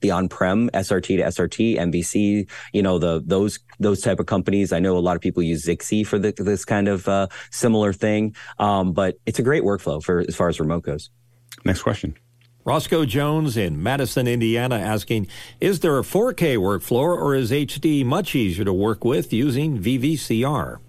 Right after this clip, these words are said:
Speaker 1: So we fully compatible with four K. So we are compatible with H two six four and H two six five. So, uh, Makitos, you can get an upgrade on the X four, uh, to H E V C, uh, four K.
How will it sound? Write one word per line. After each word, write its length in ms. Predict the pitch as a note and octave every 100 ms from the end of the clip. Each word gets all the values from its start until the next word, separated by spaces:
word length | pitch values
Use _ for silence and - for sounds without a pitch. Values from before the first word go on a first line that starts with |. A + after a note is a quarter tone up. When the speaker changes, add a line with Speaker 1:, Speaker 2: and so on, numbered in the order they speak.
| - - - _
Speaker 1:
So 280 | - C#3+ B2
we 240 | B2 B2
fully 540 | A#2 G2+ B2 C3 E3+ D3
compatible 520 | B2 A2+ A2 A#2+ A#2+
with 140 | G2
four 220 | - G2+
K. 260 | - C#3+ E3
So 180 | - A2+
we 200 | A#2 C3
are 240 | B2+ A#2+
compatible 360 | - A2 A2+ A2
with 120 | G2+
H 200 | G#2 -
two 100 | B2+
six 220 | A#2+ G#2+
four 240 | - F#2+ -
and 240 | F2+ G2
H 180 | F#2 E2+
two 80 | G2+
six 240 | F2+ F#2+
five. 380 | - D2+ F2 A2
So, 380 | - G2+ F#2+ F#2
uh, 200 | - F2+
Makitos, 560 | F#2 - B2 C3+ C#3 A2
you 100 | F#2+
can 160 | G2+
get 220 | F#2 G2
an 140 | F2 E2+
upgrade 400 | F2 E2+ A#2 A#2
on 280 | - F2 E2+
the 120 | E2
X 220 | F2 -
four, 460 | - F#2+ A2 C3+ -
uh, 240 | F2+ F2 E2+
to 420 | - G#2 F#2 F2+ -
H 220 | F2 -
E 60 |
V 100 | F2
C, 480 | F2 - E2+ E2 E2
uh, 220 | - D#2+ D#2+
four 240 | - F#2+
K. 300 | - C#3+